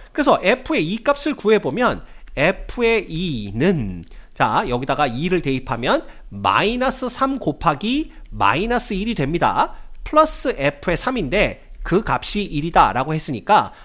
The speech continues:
아, 요거는, 예, 삼이 되는 거죠. 삼이 되면서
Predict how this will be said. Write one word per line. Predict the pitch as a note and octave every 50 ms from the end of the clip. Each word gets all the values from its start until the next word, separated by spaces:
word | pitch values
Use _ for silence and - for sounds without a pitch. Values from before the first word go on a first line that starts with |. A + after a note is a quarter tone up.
| - -
아, | B2+ B2+ B2 G#2+
요거는, | G#2 G2+ A#2+ A#2 C3 C3+ D3 G#3+ C4+ - - - - -
예, | G#2+ F#2 -
삼이 | - - - - D#4+ F4+ E4
되는 | - F#3+ C#3 A#2+
거죠. | G#2 G2+ - - C#4+ - -
삼이 | - - - C#4 C#4 C#4 F#3
되면서 | D3+ A2+ G#2+ G2 - - A#3 E3+ - -